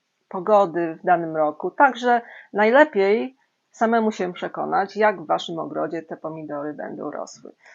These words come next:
A teraz pokażę wam, jak wschodzi moja wilma, którą posiałam w poprzednim filmiku. Chodźcie, zobaczcie. Tutaj widzicie pod lampami. Dzisiaj jest nawet słonecznie.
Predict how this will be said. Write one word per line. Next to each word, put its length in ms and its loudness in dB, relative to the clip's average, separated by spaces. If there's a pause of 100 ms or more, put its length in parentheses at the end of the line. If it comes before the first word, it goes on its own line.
(840)
A 100 -6
teraz 840 2 (340)
pokażę 500 2
wam, 580 -4
jak 420 0
wschodzi 1000 -2 (260)
moja 340 0
wilma, 480 4
którą 360 -4
posiałam 520 -2
w 40 -20
poprzednim 720 -8 (140)
filmiku. 680 -10 (200)
Chodźcie, 320 -4
zobaczcie. 640 -6 (840)
Tutaj 260 -6
widzicie 500 -8
pod 220 -6
lampami. 880 -2 (1300)
Dzisiaj 400 -6
jest 180 -4
nawet 340 -6
słonecznie. 960 -4